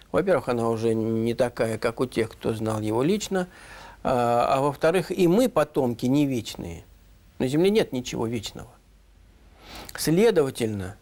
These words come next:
э, моля Господа о вечной памяти, мы, э, просим, чтобы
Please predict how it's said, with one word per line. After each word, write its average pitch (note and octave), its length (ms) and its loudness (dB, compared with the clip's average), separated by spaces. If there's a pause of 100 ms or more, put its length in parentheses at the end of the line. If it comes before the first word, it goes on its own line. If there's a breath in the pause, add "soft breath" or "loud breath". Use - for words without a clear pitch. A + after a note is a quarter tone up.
(540 soft breath)
э, G#2+ 460 0
моля D3 340 2
Господа C3+ 640 0
о B2+ 300 0 (500 soft breath)
вечной C#3 640 0
памяти, G#2 680 -6 (480 soft breath)
мы, D#3+ 460 0
э, C3 380 0
просим, E3+ 400 0
чтобы D#3 460 0